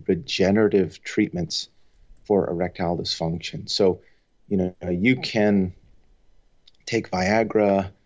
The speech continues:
uh, and actually Viagra was kind of discovered, the mechanism of action of Viagra was discovered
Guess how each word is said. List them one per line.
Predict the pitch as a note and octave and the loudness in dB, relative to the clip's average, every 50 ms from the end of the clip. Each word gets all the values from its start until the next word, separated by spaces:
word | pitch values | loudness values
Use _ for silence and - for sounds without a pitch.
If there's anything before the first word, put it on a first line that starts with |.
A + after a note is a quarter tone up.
| _ _ _ _ _ _ _ - | _ _ _ _ _ _ _ -10
uh, | - F2 - - | -8 -8 -6 -2
and | G2+ G2+ G2 | 0 2 2
actually | G2 G#2 - - A2+ - | 2 0 0 -2 -2 0
Viagra | F#2 F#2 G2 G#2 G#2 - G#2+ G2 | 0 0 0 0 0 0 2 2
was | G2 F#2+ | 2 0
kind | - - G2 F#2 | -2 -2 -2 0
of | F2+ - - | -2 -2 -2
discovered, | - F2+ - - - - - - - - - G#2 - - - F#2 | -2 -2 -2 -2 -2 -8 -16 -18 -8 -2 0 2 2 2 2 0
the | - | 0
mechanism | - G#2 G#2+ - - G#2+ G2+ G3 - G2 F#2 | 0 0 0 0 0 0 0 0 0 -2 -2
of | E3 - | -2 -4
action | - - F#3+ - - G3+ F#3+ F#3 | -6 -8 -8 -8 -8 -6 -6 -6
of | F2 D#2+ - _ _ _ _ - | -6 -8 -10 _ _ _ _ -4
Viagra | G2 F2+ F#2 F#2 - | -2 -2 -2 -2 -2
was | F#2+ F2+ - - | -4 -4 -4 -6
discovered | - - - - - G#2 G2 F2+ G2 F2+ - | -4 -4 -4 0 2 0 2 2 2 0 0